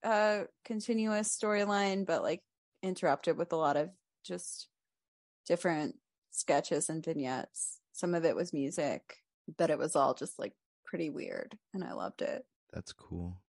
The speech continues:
Speaker 2: I definitely
Speaker 1: Yeah.
Speaker 2: am drawn to, like, that kind of animation. Well, I don't know if it's animation, but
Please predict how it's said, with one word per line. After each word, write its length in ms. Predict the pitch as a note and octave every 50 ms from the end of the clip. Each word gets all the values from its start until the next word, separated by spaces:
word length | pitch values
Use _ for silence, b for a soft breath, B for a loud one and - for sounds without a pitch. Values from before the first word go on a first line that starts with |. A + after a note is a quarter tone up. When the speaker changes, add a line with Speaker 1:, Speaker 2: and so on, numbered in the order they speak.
| _ _ _ _ _ _ _ _ _ _ _ _ -
Speaker 2:
I 120 | - G2+
definitely 460 | G2 A2 A2 G#2+ D#3 - G#2+ G#2+ G#2
Speaker 1:
Yeah. 20 | G2+
Speaker 2:
am 140 | F#2+ F#2 F2
drawn 400 | - F#2 F2+ F2+ F2+ F2+ F2+ -
to, 240 | - - F#2 F2+
like, 500 | E2+ F2 E2 E2 D#2+ - _ - - - _ _ _ _ _ _
that 160 | G2+ F#2+ -
kind 180 | - - F2+ F2+
of 60 | E2+
animation. 1000 | F2+ F2 F2 E2+ E2+ E2 E2+ E2+ - - - E2+ E2+ E2+ E2 E2 E2+ E2 D#2+ - _ _ _ _ _ _ _ _ _ -
Well, 100 | G#2 A2
I 60 | A2
don't 80 | A2 G#2+
know 60 | G2+
if 100 | F#2 -
it's 120 | F2 -
animation, 560 | F#2 F2 E2+ E2+ E2 E2 E2+ - - E2 E2 D#2
but 200 | E2 D#2+ -